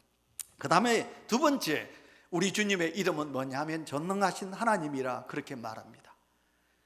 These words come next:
우리가 이제 장로님, 집사님들이 배를 만들잖아요.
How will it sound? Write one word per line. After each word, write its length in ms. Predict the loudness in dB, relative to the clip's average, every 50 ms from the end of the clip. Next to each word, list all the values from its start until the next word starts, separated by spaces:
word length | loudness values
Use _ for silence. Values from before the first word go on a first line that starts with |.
| _ _ _ _ _ _ _ _ _ _ _ _ _
우리가 280 | -10 -6 -2 -2 -2 -2
이제 480 | -2 -4 -6 -6 -6 -6 -8 -10 -14 -18 -20 -16
장로님, 460 | -10 -8 -6 -4 -4 -4 -4 -6 -6 -8
집사님들이 640 | -8 -6 -4 -4 -4 -4 -4 -6 -6 -8 -8 -8
배를 280 | -8 -8 -8 -6 -6 -6
만들잖아요. 680 | -6 -8 -8 -10 -12 -12 -12 -12 -12 -12 -14 -16